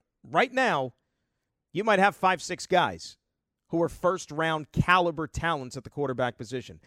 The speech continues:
And so if you're the Giants and you win your eight, nine games, where are you picking? You win eight, nine games, you're probably picking somewhere in the low twenties. That's my guess.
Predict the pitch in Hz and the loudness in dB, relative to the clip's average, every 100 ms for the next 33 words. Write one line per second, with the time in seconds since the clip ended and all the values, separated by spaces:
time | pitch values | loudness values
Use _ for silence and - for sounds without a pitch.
0 | _ _ 143 185 160 151 110 170 262 240 | _ _ -4 -2 -2 -4 0 4 4 2
1 | 143 160 - - _ _ _ _ _ _ | -4 -8 -14 -16 _ _ _ _ _ _
2 | 151 151 151 151 143 _ _ _ - 110 | 4 4 4 0 -8 _ _ _ -16 -8
3 | 147 254 240 226 233 208 202 175 147 247 | -4 -2 2 2 2 2 0 0 0 0
4 | 208 139 147 - - 139 202 196 175 190 | -2 -6 -12 -16 -8 -2 -2 -2 -2 -2
5 | 226 - 76 _ _ _ _ _ _ _ | -2 -6 -16 _ _ _ _ _ _ _
6 | _ _ _ _ _ _ _ _ - 226 | _ _ _ _ _ _ _ _ 0 4
7 | 262 254 233 208 226 190 170 190 214 - | 6 4 2 2 0 0 0 2 2 2
8 | 226 180 - 196 196 185 165 151 170 - | -2 -2 -4 -4 -2 -4 -2 0 -2 -4
9 | - 170 190 226 - - _ - 185 - | -4 -2 -2 -6 -12 -18 _ -4 -4 0
10 | 196 185 202 233 - | -2 2 0 0 -8